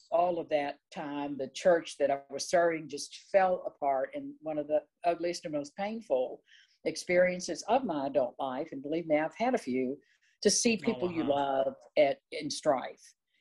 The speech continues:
Speaker 2: Sure.
Speaker 1: and, and really ugly strife. And so the, the church fell apart, and the folks that were, uh, the, the people who like to sit at, in my teaching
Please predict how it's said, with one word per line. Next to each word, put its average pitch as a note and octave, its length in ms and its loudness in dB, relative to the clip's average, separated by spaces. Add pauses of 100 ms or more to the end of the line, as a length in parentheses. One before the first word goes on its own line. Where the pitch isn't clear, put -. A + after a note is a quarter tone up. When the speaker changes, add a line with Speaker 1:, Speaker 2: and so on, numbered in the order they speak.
(100)
Speaker 2:
Sure. - 140 -4
Speaker 1:
and, C#3 420 2
and C#3+ 300 -2
really D#3 440 4 (300)
ugly D#3+ 360 2
strife. B2+ 560 -2 (120)
And D3 120 -6
so E3 360 -2 (340)
the, D#3 220 6 (260)
the D3+ 80 -4
church F#3 380 -2
fell D#3 180 2
apart, E3+ 640 2
and C3+ 240 -8 (460)
the D#3+ 100 -4
folks F3 480 2
that D3 300 0 (120)
were, C#3 500 -2 (120)
uh, C3+ 160 -6 (460)
the, C3+ 80 -14 (760)
the D3+ 80 -2
people D#3+ 300 -6
who D#3 120 -2
like D3 240 4
to D3+ 100 -6
sit D#3+ 340 2 (420)
at, D3 220 6
in C#3+ 160 -2
my F#3+ 160 4
teaching F3+ 560 -4